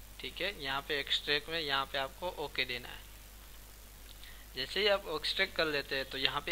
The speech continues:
एक फोल्डर जनरेट होगा टर्मिनल टू ज़ीरो वन फ़ोर वन ज़ीरो थ्री ज़ीरो के नाम से। जैसे आप इस फोल्डर को ओपन करेंगे यहाँ पे एक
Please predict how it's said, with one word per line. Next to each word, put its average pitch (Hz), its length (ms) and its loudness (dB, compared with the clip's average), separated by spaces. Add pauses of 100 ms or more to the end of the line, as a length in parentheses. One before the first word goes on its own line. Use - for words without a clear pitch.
(120)
एक - 120 -2
फोल्डर 143 500 2
जनरेट 131 340 0
होगा 113 200 -4 (120)
टर्मिनल 160 600 -2 (140)
टू 151 200 -6
ज़ीरो 147 460 0 (360)
वन 147 280 2
फ़ोर 151 240 -2
वन 147 240 0
ज़ीरो 139 340 -2
थ्री 143 180 0
ज़ीरो 131 320 -2
के 160 100 0 (380)
नाम 131 260 4
से। - 180 -6 (480)
जैसे 139 280 8
आप 185 100 10
इस - 120 6
फोल्डर 160 260 4
को 151 200 2
ओपन 170 300 2
करेंगे 131 320 2
यहाँ 135 380 6
पे 170 160 2
एक 156 200 2